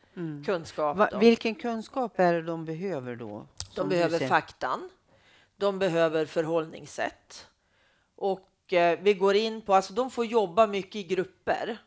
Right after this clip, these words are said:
Speaker 2: Jag har min faktadel som jag berättar för dem och sådär. Och sen så jobbar de i grupper som workshops.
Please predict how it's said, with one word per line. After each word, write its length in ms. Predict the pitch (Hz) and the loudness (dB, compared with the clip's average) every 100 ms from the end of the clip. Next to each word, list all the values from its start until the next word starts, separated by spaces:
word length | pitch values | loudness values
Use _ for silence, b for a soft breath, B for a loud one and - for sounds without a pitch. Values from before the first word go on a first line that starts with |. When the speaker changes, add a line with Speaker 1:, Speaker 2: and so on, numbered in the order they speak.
| _ - | _ 2
Speaker 2:
Jag 140 | 262 | 2
har 280 | 185 196 190 | 6 4 4
min 260 | 170 175 202 | 0 -8 -2
faktadel 1000 | 196 156 - - 143 151 175 175 151 143 | 0 0 -2 0 0 0 -2 -2 -2 -6
som 240 | - 151 | -10 -8
jag 460 | 143 143 139 143 131 | -2 -2 -4 -8 -10
berättar 420 | 139 - - 139 | -8 -8 -8 -10
för 140 | 135 | -10
dem 220 | 127 139 135 | -8 -8 -10
och 80 | |
sådär. 340 | - 104 110 107 | -12 -6 -4 -4
Och 120 | 185 | -4
sen 220 | 226 302 | -4 -6
så 100 | 262 | -2
jobbar 340 | 202 165 190 214 | -2 0 0 0
de 240 | 170 180 | -2 -4
i 60 | 151 | -8
grupper 540 | 156 156 - 180 139 | -8 -10 -4 -4 -4
som 240 | - 160 | -8 -8
workshops. 680 | 151 190 - - - - - | -2 -2 -2 -12 -12 -14 -18